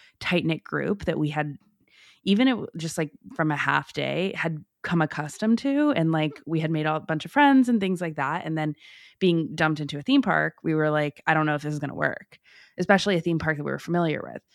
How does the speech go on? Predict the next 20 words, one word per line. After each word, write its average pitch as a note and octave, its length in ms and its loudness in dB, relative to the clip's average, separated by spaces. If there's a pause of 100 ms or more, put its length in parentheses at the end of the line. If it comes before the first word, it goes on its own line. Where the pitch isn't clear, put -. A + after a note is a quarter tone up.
(280)
It F3+ 160 2
worked, - 460 -2 (100)
and F3 220 4
they F#3 80 6
did F3 160 2
a F3+ 60 6
really D#3+ 260 2
good D3+ 160 -2
job C#3+ 540 -2
with C#3+ 400 -6
transitioning, D3 880 -4 (280)
with D#3+ 140 2
the D#3 80 -4
transport A3 480 0
that G#3 100 -4
you F#3 60 0
get E3 200 -2
there, D#3 380 0 (560)
which, - 460 -4 (300)
uh, D3+ 340 2